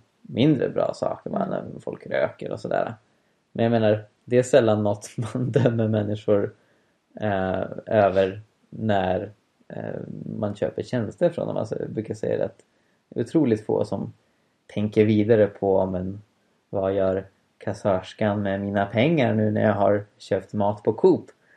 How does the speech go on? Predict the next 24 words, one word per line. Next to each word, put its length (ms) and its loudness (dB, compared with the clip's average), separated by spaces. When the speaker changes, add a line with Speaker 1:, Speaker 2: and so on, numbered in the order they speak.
Speaker 1:
För 80 0
liksom, 480 -4
man 380 -2
utgår 280 -2
från, 200 -6
ja, 120 -6
men 180 -6
det 60 -2
här 140 0
är 60 -2
liksom, 380 -8
eh, 240 -10
ja, 280 -4
rättfärdigt 680 2
på 60 -4
något 140 -2
vis, 360 -8
Speaker 2:
Mm. 160 2
Speaker 1:
oavsett 300 0
vad 100 -2
de 240 -4
väl 300 0
gör 180 -2
med 120 -14